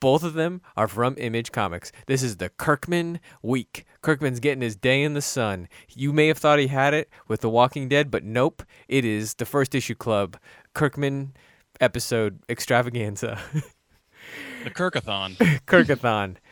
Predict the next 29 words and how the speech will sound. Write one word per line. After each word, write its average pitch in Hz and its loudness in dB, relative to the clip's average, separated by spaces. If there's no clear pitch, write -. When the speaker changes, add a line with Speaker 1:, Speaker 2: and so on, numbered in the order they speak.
Speaker 1:
Welcome 160 4
to 175 4
the 202 0
Kirkathon. 101 -2
Um, 127 2
we'll 202 6
get 180 8
into 139 2
what 113 2
he 135 -4
did, 110 2
but 113 -2
there's 135 2
a 127 2
reason 147 2
why 120 2
he 110 -4
had 113 -2
some 104 -6
two, 120 -2
probably 147 6
the 107 -8
two 123 -4
most 117 -2
talked 113 2
about 95 -4
books - -6
last 98 -4
week. 92 -8